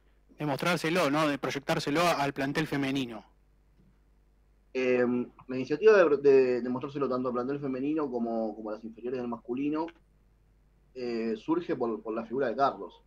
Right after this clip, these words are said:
Speaker 2: O sea, me, nos parecía que estaba bueno, eh, mostrárselo a lo-, a los pibes y a las pibas, y,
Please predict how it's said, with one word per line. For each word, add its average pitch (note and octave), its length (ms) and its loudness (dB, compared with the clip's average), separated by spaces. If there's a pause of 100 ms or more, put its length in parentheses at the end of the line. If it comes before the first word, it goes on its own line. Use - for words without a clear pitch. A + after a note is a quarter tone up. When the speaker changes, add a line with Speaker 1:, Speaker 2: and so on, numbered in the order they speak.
Speaker 2:
O G#2 100 -16
sea, G2+ 440 -8 (800)
me, A2+ 180 -8 (140)
nos A2+ 140 -14
parecía C3+ 460 -2
que B2+ 60 -2
estaba C#3 300 4
bueno, D3 640 2
eh, G#2+ 440 -8 (180)
mostrárselo A2+ 1000 -4
a G2 40 -4
lo-, G2+ 200 -6
a G2+ 60 -8
los G#2 120 -10
pibes C#3+ 340 -2
y A2 40 -10
a - 20 -12
las A2 120 -16
pibas, D3 480 0 (500)
y, G#2+ 920 -6